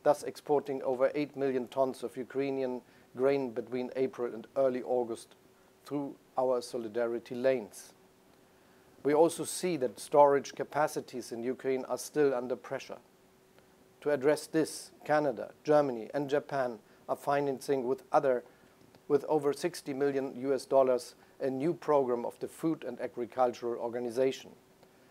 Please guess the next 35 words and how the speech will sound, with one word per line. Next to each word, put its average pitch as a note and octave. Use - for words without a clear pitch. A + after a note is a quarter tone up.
This D3+
program D3+
will, D3
in D3+
coordination C#3
with A#2
the A#2
Ukrainian C3+
government, B2+
support C#3+
small C#3
and C3+
medium-sized C#3
farms C#3
with -
temporary C3
and B2
fixed -
storage C3+
solutions B2+
for C3+
grain B2
and C3
oil A#2+
seeds. -
In D3+
addition, E3
the A#2+
international D3
community D3
also C#3
has C3
to C#3
engage B2+
actively B2